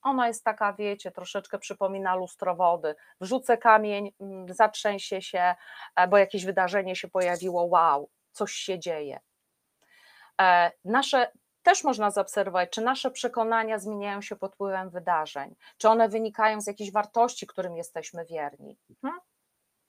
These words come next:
Taka trochę praca na sobie. W ogóle Porozumienie bez przemocy jest taką pracą, e, na sobie. E, przed nami, słuchajcie, są, e, uczucia.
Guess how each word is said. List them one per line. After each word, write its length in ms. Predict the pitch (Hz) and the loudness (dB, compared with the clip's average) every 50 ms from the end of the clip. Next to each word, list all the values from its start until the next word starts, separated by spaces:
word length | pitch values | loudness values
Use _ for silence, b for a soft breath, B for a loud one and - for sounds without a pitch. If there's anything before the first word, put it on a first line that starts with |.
| _ _ _ _ _ _ _ _ _ _ _ _ _ _ _ _ | _ _ _ _ _ _ _ _ _ _ _ _ _ _ _ _
Taka 360 | - 208 208 - 196 190 185 - _ _ _ _ _ _ _ _ _ _ _ _ _ _ _ _ | -10 -8 0 2 2 2 2 -2 _ _ _ _ _ _ _ _ _ _ _ _ _ _ _ _
trochę 220 | - 208 202 202 190 | -6 -4 -4 -4 -6
praca 320 | 208 196 180 - - 185 | -4 -6 -6 -6 -8 -8
na 100 | 180 175 | -8 -8
sobie. 360 | 170 - 147 147 147 147 131 | -8 -6 -8 -8 -8 -6 -2
W 40 | - | -2
ogóle 240 | 254 262 311 262 220 | 2 4 4 4 4
Porozumienie 680 | - - 285 302 339 - 254 233 240 269 302 277 254 214 | 6 6 8 8 8 4 2 0 2 2 2 0 0 -2
bez 160 | 220 208 - | -2 -6 -6
przemocy 460 | - - 220 220 262 285 - - 240 | -4 -4 0 4 4 4 4 4 -4
jest 140 | 214 208 - | -6 -4 -4
taką 260 | 214 - 214 208 190 | -6 -4 -4 -6 -6
pracą, 600 | - - 240 240 240 240 - - 220 214 220 214 b b b b b b | -4 2 6 6 6 4 4 0 0 0 0 -2 b b b b b b
e, 140 | 185 190 175 | -6 -6 -4
na 120 | 180 180 | -6 -8
sobie. 400 | 175 - 156 151 147 151 151 151 147 - - - - _ _ B B B B B B B B B B | -8 -8 -10 -10 -10 -12 -16 -16 -16 -20 -20 -20 -20 _ _ B B B B B B B B B B
E, 220 | 202 202 185 185 | 8 8 8 6
przed 240 | - - 254 233 247 | 4 2 2 4 4
nami, 240 | 294 349 359 349 - | 4 4 4 0 -4
słuchajcie, 680 | - 277 269 302 277 277 269 - 285 254 240 233 233 | -4 -2 4 4 4 4 4 0 2 4 4 4 2
są, 480 | 233 - 247 226 214 214 208 202 - - | 0 0 0 0 2 0 0 -2 -4 -4
e, 200 | 196 196 190 - - | -4 -4 -4 -4 -6
uczucia. 680 | 233 202 - 226 196 - - 180 170 190 233 285 302 | -8 -6 -4 -8 -6 -6 -2 0 2 4 4 2 0